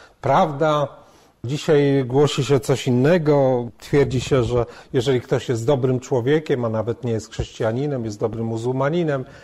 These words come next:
hinduistą, buddystą czy judaistą, to przez to, że jest dobrym człowiekiem, spełnia wiernie nakazy swojej religii, może być zbawiony. Ale apostoł Paweł napisał w liście do Galacjan, że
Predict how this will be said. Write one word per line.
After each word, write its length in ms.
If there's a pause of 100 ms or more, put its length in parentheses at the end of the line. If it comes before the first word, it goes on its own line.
(120)
hinduistą, 800
buddystą 760
czy 380 (420)
judaistą, 920 (360)
to 120
przez 280
to, 140
że 140
jest 140
dobrym 300
człowiekiem, 680
spełnia 640 (300)
wiernie 440
nakazy 420
swojej 280
religii, 360
może 320
być 160
zbawiony. 560 (760)
Ale 180
apostoł 380
Paweł 320
napisał 400
w 60
liście 240
do 120
Galacjan, 560
że 300